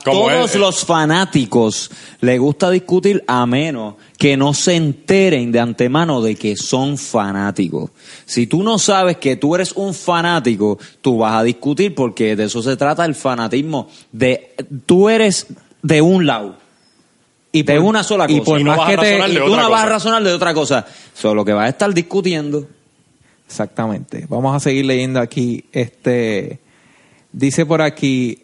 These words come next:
Speaker 3: eh, <laughs> es que hay unos posts que, hay unos comentarios que están demasiado fuertes.
Speaker 2: Dilo.
Speaker 1: Ah, pero
Speaker 2: Di
Speaker 1: dilo,
Speaker 2: uno,
Speaker 1: si ya
Speaker 2: di
Speaker 1: yo he
Speaker 2: uno.
Speaker 1: dicho
Speaker 2: ¿Qué puede
Speaker 1: veinte mil malas
Speaker 2: pasar?
Speaker 1: palabras
Speaker 2: Di
Speaker 1: aquí,
Speaker 2: uno.
Speaker 1: ¿qué es lo que está pasando?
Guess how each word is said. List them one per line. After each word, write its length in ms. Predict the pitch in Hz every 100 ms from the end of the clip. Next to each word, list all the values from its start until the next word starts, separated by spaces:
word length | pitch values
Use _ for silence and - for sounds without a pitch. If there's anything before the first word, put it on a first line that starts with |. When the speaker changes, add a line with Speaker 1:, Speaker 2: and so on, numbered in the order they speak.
| _ _ -
Speaker 3:
eh, 1400 | - 131 127 123 120 117 113 113 113 113 113 113 113 113 - - - _ -
<laughs> 360 | 160 - 131 127 139 - - - - - - - - - - _ _ _ _ _ _ _ _ _ _ - - -
es 140 | 131 -
que 120 | 147
hay 140 | 143
unos 160 | 151 143
posts 320 | - 139 139
que, 200 | - 131
hay 160 | 120 127
unos 160 | 139 139 _ _ -
comentarios 520 | - 139 139 131 131 123
que 200 | 131 117
están 260 | - 123
demasiado 480 | 127 123 117 117 120
fuertes. 420 | - 110 101 110 107
Speaker 2:
Dilo. 380 | 107 120 156 160
Speaker 1:
Ah, 80 | 101
pero 140 | 156
Speaker 2:
Di 60 | 151
Speaker 1:
dilo, 160 | 180
Speaker 2:
uno, 80 | 240
Speaker 1:
si 60 | 240
ya 60 | 294
Speaker 2:
di 40 |
Speaker 1:
yo 60 | 294
he 40 |
Speaker 2:
uno. 240 | 208 170 156
Speaker 1:
dicho 100 | 202
Speaker 2:
¿Qué 60 | 247
puede 140 | 254
Speaker 1:
veinte 100 | 269
mil 80 | 220
malas 100 | 226
Speaker 2:
pasar? 140 | -
Speaker 1:
palabras 320 | 170 170 165
Speaker 2:
Di 80 | 226
Speaker 1:
aquí, 140 | 247 277
Speaker 2:
uno. 160 | 277
Speaker 1:
¿qué 60 | 190
es 40 |
lo 60 | 165
que 60 | 170
está 180 | 170
pasando? 580 | 170 147 127 147 196 -